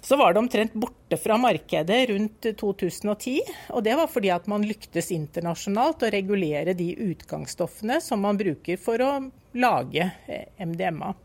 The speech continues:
Eh, men disse som, eh, holder på å lage sånn da, det er god butikk, og da driver man litt produktutvikling og finner ut, finner nye måter å produsere på. Så, eh, nå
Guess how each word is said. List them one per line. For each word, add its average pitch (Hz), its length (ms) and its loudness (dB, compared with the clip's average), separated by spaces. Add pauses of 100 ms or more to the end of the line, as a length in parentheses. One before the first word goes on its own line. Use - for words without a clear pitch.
(840)
Eh, 240 600 2
men 269 180 -2
disse 277 260 0
som, 262 360 0
eh, 254 580 2 (200)
holder 247 160 4
på 254 160 -2
å - 20 2
lage 214 260 2
sånn 254 240 -2
da, 403 160 0 (120)
det 294 100 2
er 277 220 2
god 254 240 -2
butikk, - 480 -4
og 294 300 0 (220)
da 254 400 2 (480)
driver 254 240 2
man 254 220 2
litt 254 160 0
produktutvikling 254 960 -2
og 262 100 -2
finner 214 260 0 (120)
ut, 233 120 -10
finner 233 240 -2
nye 214 320 2
måter 190 360 0
å 180 80 0
produsere 190 520 0
på. 285 220 4 (640)
Så, - 220 4 (480)
eh, - 20 -2
nå 233 1080 2